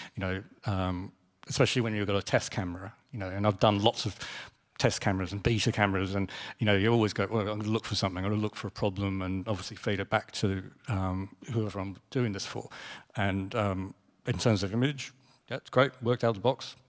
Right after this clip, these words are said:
that's all I need. Um, and I think, you know, we were very happy with it. Um, you know, like, if I'm, if I'm clipping the sun, well, great. <laughs> You know, that's probably what I expect, you know, and that's what I get on the other cameras, so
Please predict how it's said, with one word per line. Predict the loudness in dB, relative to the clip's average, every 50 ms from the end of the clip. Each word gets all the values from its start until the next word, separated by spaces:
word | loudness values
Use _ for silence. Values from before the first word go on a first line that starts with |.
| _
that's | -12 -10 -4 2
all | 4 4
I | 6
need. | 6 6 4 4 0 -10 -18 -18 -18 -18 -18 -20 _ -8
Um, | -6 -4 -4 -4 -4 -4 -6 -8 -8 -10 -14 -20 _ -4
and | -2 -2 -2 -2 -4 -6 -12 -14
I | -12
think, | -6 -6 -6 -6 -4 -2
you | 0 0
know, | 0 0 0
we | 2 2 4
were | 4 4
very | 4 2 0 0 0
happy | -4 -6 -6 -6 -6
with | -4 -4
it. | -4 -4 -6 -6 -6 -4
Um, | -2 -2 -2 -4 -6 -8 -10 -14 _ _ _ _
you | -2 -2
know, | 0 0 -2 -2 -2
like, | -4 -4 -6 -12 -14 -14 -14 -14 -14 -6
if | -4 0 2
I'm, | 2 2 2 0
if | 0 0
I'm | 0 2
clipping | 4 2 2 2 2 0
the | 0 0
sun, | 2 2 2 2 2 0 -4 -6 -8 -12
well, | -12 -12 -12 -12 -18 _ _ _ -2
great. | 2 2 2 2 -2 -8 _ 0
<laughs> | 0 0 0 2 0 0 0 -2 -6 -4 -4 -4 -4 -2 0
You | 0
know, | 2 4 2
that's | 2 0 4
probably | 6 6 6 6
what | 6 4 2
I | 0
expect, | -2 -4 -4 2 2 2 2 2 0 0
you | 2
know, | 4 4 4
and | 4 2
that's | 0 0 2 2
what | 2
I | 2 4
get | 2 0 0 2
on | 2 4
the | 6 6
other | 6 6
cameras, | 6 4 4 4 4 2 0
so | 0 2 2 4 4 2 0